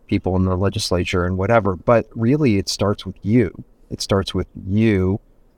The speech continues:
and your efforts and what you do, and it has a ripple effect. You know, I try, if you've gone through my social media, you can, you can see that I try and, and keep that out of my social media content. But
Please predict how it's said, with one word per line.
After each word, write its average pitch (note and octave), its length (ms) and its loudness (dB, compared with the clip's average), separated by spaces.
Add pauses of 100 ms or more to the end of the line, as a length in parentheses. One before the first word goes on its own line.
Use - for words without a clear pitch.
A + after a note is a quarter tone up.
(160)
and F#2+ 220 -2
your G2+ 260 2
efforts F#2 560 0
and G#2+ 140 -6
what G2+ 200 -2
you G#2+ 340 2
do, F2+ 440 -2 (100)
and G#2 200 0
it F2 120 -4 (240)
has G#2 280 0
a G2+ 60 0
ripple G2+ 400 2
effect. - 640 -2 (180)
You A2 120 2
know, A2 140 4
I B2+ 140 0
try, A#2+ 380 2
if A2 220 0
you've G2 220 -2 (160)
gone A2+ 240 4
through G#2 140 0
my G2 140 2
social G2 360 -2
media, F#2+ 640 0
you G2 180 -2
can, G2 320 -2 (300)
you G2+ 160 0
can F#2+ 240 0
see G#2+ 380 2
that F#2 320 0
I A2+ 80 -2
try C3 300 0
and, G#2+ 300 0 (220)
and F#2+ 420 0 (240)
keep - 220 0
that G2+ 300 0
out G#2 180 4
of F#2 140 -4
my F#2+ 160 -2
social F2+ 720 -2 (420)
media F2+ 460 0
content. G2+ 720 -2
But G2 180 0